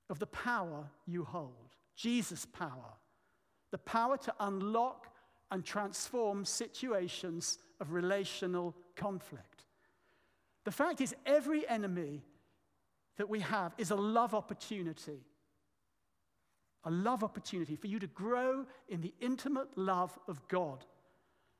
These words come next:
Love your enemy, and you grow in love. Your enemy even becomes a source of blessing to you, a spiritual mentor to you. Now, at this point, we need to ask, does love our,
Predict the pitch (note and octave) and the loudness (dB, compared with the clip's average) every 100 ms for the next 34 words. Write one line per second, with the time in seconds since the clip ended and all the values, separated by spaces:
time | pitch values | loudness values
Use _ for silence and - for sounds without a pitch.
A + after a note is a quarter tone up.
0 | _ E3+ G#3 B3+ B3 C#4+ A3+ E3+ D#3 D3+ | _ 4 6 6 4 2 2 0 -2 -4
1 | F3 - _ _ _ _ _ _ F#3+ E3 | -6 -10 _ _ _ _ _ _ -4 -2
2 | F3+ C#3+ G#3 G#3 G3+ G3+ G3+ F#3 E3+ E3+ | -2 2 6 8 6 2 0 0 2 2
3 | F3 F#3+ D3 - - _ _ _ _ _ | 2 2 -2 -8 -20 _ _ _ _ _
4 | _ _ _ _ _ G3+ A3+ D4 C4+ - | _ _ _ _ _ 0 4 4 2 -2
5 | - - - - C#4 D4+ D4 - B3+ G#3 | -12 -20 -18 4 6 6 4 2 0 -2
6 | - B3+ A#3+ G#3+ - - _ C4 C#4 - | -2 -2 -2 -4 -6 -14 _ -2 0 0
7 | G3 E3 - E3 C3 B2 A2+ _ _ _ | -2 -4 -4 -6 -6 -10 -16 _ _ _
8 | _ _ _ _ _ - - - B3+ A#3+ | _ _ _ _ _ -6 -4 0 0 0
9 | - A3+ A3+ B3 A#3 - E3+ - D3 B2+ | 0 2 4 2 0 -2 -4 -6 -10 -10
10 | A2+ G#2+ _ _ _ _ _ _ _ _ | -12 -18 _ _ _ _ _ _ _ _
11 | _ G3 G#3+ A#3+ - - F#3+ G3+ G#3+ - | _ 2 4 4 2 -2 -2 -2 -2 2
12 | G#3 E3+ D#3+ - - B3 B3+ A#3+ G#3+ G3+ | 2 2 0 -8 -2 0 2 2 0 0
13 | A3 F#3+ | 0 -4